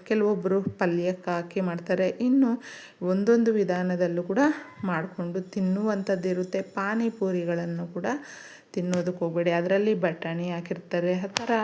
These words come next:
ನಾವು ಕೆಲವೊಂದು ಸ್ವೀಟ್ಸ್‌ಗೆ, ಆ, ಪದಾರ್ಥಗಳನ್ನ ಸೇರ್ಸಿರ್ತಾರೆ ಸ್ನೇಹಿತರೆ. ಅದ್-, ಅದರಿಂದ ಆ ವಸ್ತುಗಳನ್ನು ಕೂಡ ಆದಷ್ಟು ನೀವು ತಿನ್ನದೇ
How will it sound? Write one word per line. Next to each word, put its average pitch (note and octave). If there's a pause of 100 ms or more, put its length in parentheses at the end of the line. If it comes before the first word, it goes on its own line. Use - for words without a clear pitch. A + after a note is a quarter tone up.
(460)
ನಾವು G3+
ಕೆಲವೊಂದು G#3
ಸ್ವೀಟ್ಸ್‌ಗೆ, A#3+
ಆ, F3+ (280)
ಪದಾರ್ಥಗಳನ್ನ F#3 (240)
ಸೇರ್ಸಿರ್ತಾರೆ F#3+
ಸ್ನೇಹಿತರೆ. F#3 (300)
ಅದ್-, F3 (100)
ಅದರಿಂದ C4 (260)
ಆ F3+
ವಸ್ತುಗಳನ್ನು F3+
ಕೂಡ A#3+ (220)
ಆದಷ್ಟು G3+ (400)
ನೀವು G3
ತಿನ್ನದೇ A#3+